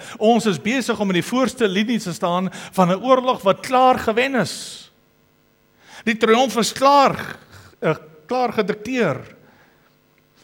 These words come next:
Ons kan saam en agter Christus aanloop en dit net versprei en dit verkondig.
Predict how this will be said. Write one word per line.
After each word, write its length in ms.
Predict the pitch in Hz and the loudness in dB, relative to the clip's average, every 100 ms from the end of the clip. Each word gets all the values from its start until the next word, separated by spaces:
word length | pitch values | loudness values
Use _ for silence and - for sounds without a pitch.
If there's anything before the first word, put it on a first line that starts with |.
| - | 0
Ons 220 | 240 269 | 0 2
kan 140 | 240 | 0
saam 340 | - 233 262 262 | 2 2 4 2
en 120 | 220 | 0
agter 300 | 226 - 233 | 0 0 -4
Christus 380 | - 247 214 214 | -2 -2 -2 0
aanloop 420 | 233 240 220 214 | 0 2 2 2
en 60 | |
dit 140 | 202 185 | 0 0
net 160 | 208 | -2
versprei 500 | 208 175 - 226 247 | -2 -6 -4 -2 -2
en 80 | 254 | 0
dit 120 | 214 | -2
verkondig. 640 | - 202 208 233 214 165 | -4 -4 -2 0 0 -2